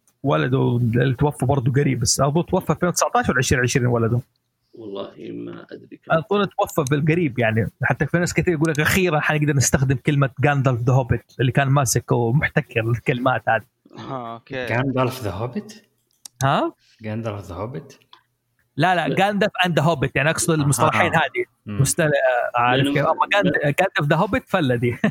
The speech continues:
Speaker 2: يعني
Speaker 1: And the
Speaker 2: مثلا
Speaker 1: Hobbit.
Speaker 2: دي إن دي ما يسمونه هوبيت، يسمونه هافلينج، ولا؟
Speaker 1: هافلينج.
Speaker 2: إيه.
Speaker 4: مم.
Speaker 1: إيه.
Speaker 2: لأنه
Speaker 1: هافلينج.
Speaker 2: الظاهر كان يعني،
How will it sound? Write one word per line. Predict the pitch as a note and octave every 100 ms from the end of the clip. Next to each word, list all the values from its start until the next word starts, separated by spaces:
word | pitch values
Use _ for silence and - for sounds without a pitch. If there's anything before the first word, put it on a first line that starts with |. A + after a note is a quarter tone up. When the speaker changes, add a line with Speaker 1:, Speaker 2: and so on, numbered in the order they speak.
| - -
Speaker 2:
يعني | B2 C3+ -
Speaker 1:
And |
the |
Speaker 2:
مثلا | D3+ C#3+ C#3 C3+ C3
Speaker 1:
Hobbit. | B2
Speaker 2:
دي | C3+ D3
إن |
دي | D#3
ما | E3+
يسمونه | F3 E3 D#3 C3
هوبيت، | C3+ C3 -
يسمونه | D#3+ D3
هافلينج، | D#3 A#2 - - _ _ -
ولا؟ | A#2 B2+ E3+
Speaker 1:
هافلينج. | C#3 C3 - _ _ -
Speaker 2:
إيه. | A#2 A2+
Speaker 4:
مم. | G#2
Speaker 1:
إيه. | A#2 G#2+ _ _ _ _ _ -
Speaker 2:
لأنه | D#3
Speaker 1:
هافلينج. | D3+ B2+ B2+ D#3
Speaker 2:
الظاهر | D3 D3
كان | D3 C3+
يعني، | A#2+ A#2+ A#2 A2+